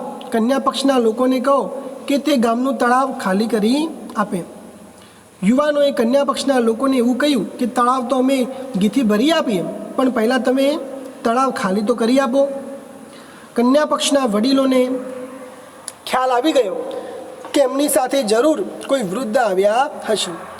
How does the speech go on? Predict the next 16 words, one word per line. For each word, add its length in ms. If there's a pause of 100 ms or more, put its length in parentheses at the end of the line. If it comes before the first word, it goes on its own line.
(360)
વૃદ્ધ 260
સિવાય 360 (160)
કોઈ 180
આ 140
જવાબ 340
આપી 200
શકે 480 (160)
નહીં. 220 (640)
વૃદ્ધોને 480
જાનમાં 440
ન 200
લાવ્યાની 440
ભૂલ 320 (280)
યુવાનોને 800 (100)
સમજાઈ. 420 (200)
બોધ 200